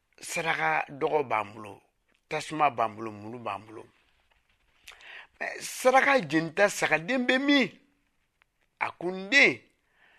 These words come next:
saraka jenta sagaden,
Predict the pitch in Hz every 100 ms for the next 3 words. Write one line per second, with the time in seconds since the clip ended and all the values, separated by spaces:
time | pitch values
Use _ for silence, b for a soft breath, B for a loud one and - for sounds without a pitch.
0 | _ _ - - - - 175 190 190 185
1 | 175 135 139 131 165 - - 120 117 135
2 | 135 123